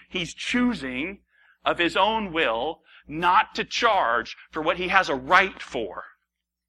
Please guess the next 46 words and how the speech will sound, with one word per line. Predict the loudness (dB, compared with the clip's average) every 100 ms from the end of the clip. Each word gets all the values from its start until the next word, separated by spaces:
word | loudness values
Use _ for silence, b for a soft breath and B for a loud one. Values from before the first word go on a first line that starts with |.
| _ _ -12 2
Oh, | 4 4 0 -8
the |
light | -12 -12
starts | -12 -12 -12
to | -14
go | -14
on. | -14 -10
I | -4
hope | -4 -2
the | -2
light | -2
goes | -2 -4
on | -6
for | -6
you | -6
a |
little | -4 -4
bit, | -4 -6 B B
'cause | -4 0
here's | 0
these | -2
people | -4 -6 -2
saying, | -2 0
"Hey, | -2
I'm | -4
free. | -4 -2 -2 -2 -6 B B
I'm | -2 -2
right | 2 2 2
to | -4
do | -2
whatever | 2 4 6 4
I |
want. | 4 2 2 B B
Why | 4 4 6
would | 2
I | -2
give | -2 0
that | 0 2
up?" | -2 -4 -18 _ _ _ _ B B B _
Paul | -8 -6
says, | -8 -6
"Hey, | -6
I | -4
have | -4 -6
a |
right. | -2 -2 -2 -6 -18